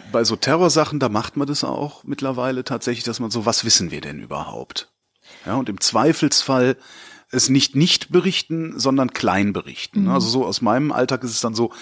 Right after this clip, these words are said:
Speaker 1: dass wir halt nicht schon wieder zum Reporter oder zum Korrespondenten schalten, obwohl es nichts Neues gibt, sondern tatsächlich kurz moderieren zwischen zwei Musiken. „Hier, Terroranschlag haben Sie in den Nachrichten gehört. Bekannt ist, äh, dass das und das und das. Sobald's größere Neuigkeiten gibt,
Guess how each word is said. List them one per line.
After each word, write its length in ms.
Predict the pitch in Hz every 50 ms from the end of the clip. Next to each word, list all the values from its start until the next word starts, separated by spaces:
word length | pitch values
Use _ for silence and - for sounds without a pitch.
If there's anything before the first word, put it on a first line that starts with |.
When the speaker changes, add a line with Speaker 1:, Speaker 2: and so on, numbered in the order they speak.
| - - - - -
Speaker 1:
dass 180 | 113 113 -
wir 80 | 131 107
halt 140 | 110 - -
nicht 300 | 110 120 143 - - -
schon 200 | - 107 98 95
wieder 200 | 104 104 95 -
zum 180 | - - 101
Reporter 480 | 92 98 - - 104 107 117 - 123 98
oder 160 | 87 90 87
zum 160 | - - 95
Korrespondenten 640 | - 98 87 85 - - 90 87 101 123 - - -
schalten, 480 | - 82 82 85 - 98 87 78 - - -
obwohl 280 | 80 87 - - 101
es 80 | 95 -
nichts 200 | - 95 - -
Neues 240 | 107 117 135 131 -
gibt, 180 | - 131 - - - - - - - -
sondern 260 | - - 113 117 113
tatsächlich 420 | 110 113 90 - 107 - 117 - -
kurz 260 | - 120 113 - -
moderieren 420 | 127 107 101 101 95 104 113 117
zwischen 280 | 113 - - 104 113 98
zwei 160 | - - 98
Musiken. 400 | 95 92 87 87 117 - - 117
„Hier, 160 | 107 117 110
Terroranschlag 420 | - 120 123 123 104 - - 117 101
haben 100 | 110 104
Sie 80 | 104
in 60 | 98 76
den 80 | 90
Nachrichten 380 | 92 107 120 - 117 - - 107
gehört. 260 | 104 95 107 117 - - - - - - - - - - _ _ _ _ _ _
Bekannt 440 | - 107 117 - 135 139 147 143 -
ist, 320 | 143 131 - - - -
äh, 240 | 123 117 107 95 85
dass 240 | - 113 - - -
das 280 | - - 110 120 117 127
und 100 | 113 120
das 120 | 107 98
und 140 | 101 87 127
das. 300 | 147 156 - - - _ _ _ _ _ _ _ _ _ _ _ -
Sobald's 520 | - 110 107 117 117 127 127 - - - -
größere 360 | - - 123 131 - 120 117
Neuigkeiten 500 | 110 113 117 113 - - 110 101 - 104
gibt, 300 | 95 101 92 - - -